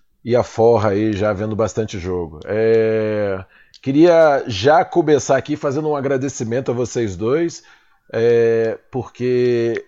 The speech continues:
nessa semana eu tive acesso a algum conteúdo, né, do Café Belgrado, porque eu também sou ouvinte, né?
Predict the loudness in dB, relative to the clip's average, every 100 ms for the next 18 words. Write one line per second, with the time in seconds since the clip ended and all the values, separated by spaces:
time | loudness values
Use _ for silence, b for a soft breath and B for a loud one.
0 | -8 -4 -2 -4 -2 -2 -2 -2 0 0
1 | -2 -2 -2 -2 -2 -2 -2 -2 -2 -8
2 | -8 -8 -6 -6 -4 -2 -2 -2 -6 -6
3 | -6 -8 -8 -6 -6 -2 -2 -2 -4 -4
4 | -4 -4 -2 -2 -6 -10 -12 -10 -10 -10
5 | -12